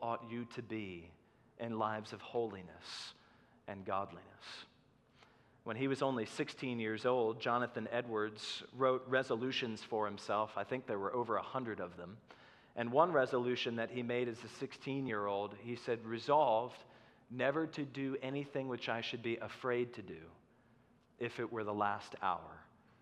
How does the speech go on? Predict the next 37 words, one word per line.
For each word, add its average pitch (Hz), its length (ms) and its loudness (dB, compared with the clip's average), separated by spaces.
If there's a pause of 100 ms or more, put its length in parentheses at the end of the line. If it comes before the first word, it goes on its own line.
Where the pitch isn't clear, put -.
(140)
of 90 160 -2
my 87 200 -4
life." 76 200 -6 (1160)
We 110 100 -12
keep 170 280 -6
ourselves 143 480 -4 (220)
faithful 139 420 -2
to 123 140 -8
Jesus. 101 720 -8 (420)
We 135 60 -10
don't 151 180 -4
allow 143 300 6
ourselves 127 560 2
to - 120 -8
be 117 300 -2
drifting 139 480 -2
away, 123 400 0
swerving 139 520 0
away, 127 360 2
lulled 127 520 0
to 135 100 -6
sleep - 560 -6 (320)
by 110 160 2
the 110 80 0
times 131 500 -2
in 120 120 -4
which 120 220 -4
we 117 140 0
live, 101 400 -2 (440)
but - 140 -10
keeping 147 360 -4
ourselves 131 500 -2
spiritually 139 680 -2
awake, 117 340 -2
keeping 147 380 -2
our 127 220 4
hearts 117 500 0